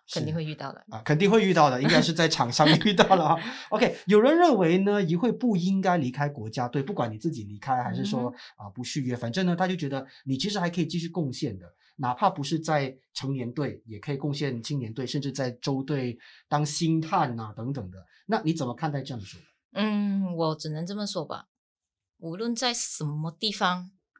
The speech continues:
Speaker 2: 不管是在国家队、后备队、青年队，还是在外面做自由人，都是做在同，同一个行业，都，
Speaker 1: 嗯。
Speaker 2: 那个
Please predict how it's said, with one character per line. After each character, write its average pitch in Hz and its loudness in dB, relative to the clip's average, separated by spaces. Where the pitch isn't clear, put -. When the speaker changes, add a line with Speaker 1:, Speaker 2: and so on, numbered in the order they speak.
Speaker 2:
不 214 -2
管 180 0
是 185 -6
在 180 2
国 156 -4
家 160 0
队、 160 2
后 175 -4
备 175 -2
队、 170 -4
青 170 -6
年 156 -6
队， 160 -8
还 156 -2
是 160 -4
在 160 -2
外 175 -4
面 170 -2
做 160 -6
自 160 -8
由 151 -8
人， - -20
都 214 -2
是 220 2
做 196 -2
在 180 -2
同， 175 -8
同 160 -6
一 147 -6
个 151 -6
行 147 -8
业， - -12
都， 160 -12
Speaker 1:
嗯。 110 -8
Speaker 2:
那 208 -2
个 208 0